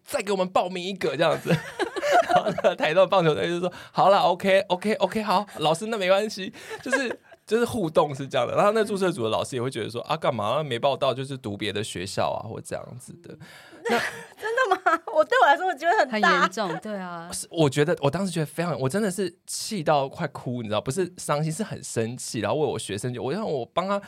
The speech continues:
Speaker 1: 准备资料，准备那么久，然后因为那个学-，学校反正就是有一些报名程序上的问题就对了。但是我说的那种互动就是这样，那当时老师就会有一些，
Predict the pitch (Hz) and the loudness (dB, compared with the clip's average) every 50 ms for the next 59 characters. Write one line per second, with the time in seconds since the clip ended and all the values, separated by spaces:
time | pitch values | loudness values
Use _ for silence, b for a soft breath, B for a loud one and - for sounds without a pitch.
0 | B B B B B - 175 147 165 220 202 - - 185 202 196 214 165 156 143 | B B B B B -6 -2 2 4 4 4 4 2 0 2 2 2 0 -4 -6
1 | - 185 190 208 185 165 160 - - - 113 101 101 107 131 185 196 208 202 196 | -6 -4 -4 -4 -4 -6 -8 -8 -6 -2 0 0 2 2 2 0 0 0 0 0
2 | 175 151 - 123 127 123 - - _ - - - 120 - 170 - - 113 120 143 | -2 -2 -2 -2 -4 -4 -6 -8 _ -10 -6 -4 -2 -2 -2 -2 0 -2 -2 -2
3 | 165 160 - 147 - - 107 - 120 - - 139 113 95 95 95 95 - - - | -4 -6 -4 -4 -4 -4 -6 -6 -4 0 2 2 2 2 -2 -6 -12 -12 -14 -14
4 | - - - 90 95 104 - 117 110 - 98 - - - - - - - - - | -12 -10 -8 -8 -8 -8 -8 -8 -6 -6 -6 -6 -6 -8 -10 -10 -10 -12 -16 -18
5 | - - - - - - - - - - - b b b b b b b b b | -16 -14 -14 -14 -12 -12 -12 -12 -12 -14 -18 b b b b b b b b b
6 | 180 180 185 202 185 165 - - - 139 131 - 196 202 185 170 180 165 120 123 | 0 2 2 0 -2 -2 -4 -2 -2 -2 0 2 2 2 0 0 0 -2 -2 -2
7 | - - 143 123 120 117 110 107 104 101 - - - - - - - - - 165 | -2 -4 -4 -4 -2 -2 -2 -2 -4 -6 -6 -8 -8 -10 -10 -10 -10 -8 -6 -2
8 | 175 185 180 175 175 151 123 110 - - 107 110 110 123 123 113 - - - 104 | 0 0 0 2 2 2 2 2 2 0 -2 -4 -4 -4 -2 -2 -2 -4 -6 -6
9 | 107 - 85 - - | -8 -6 -8 -8 -6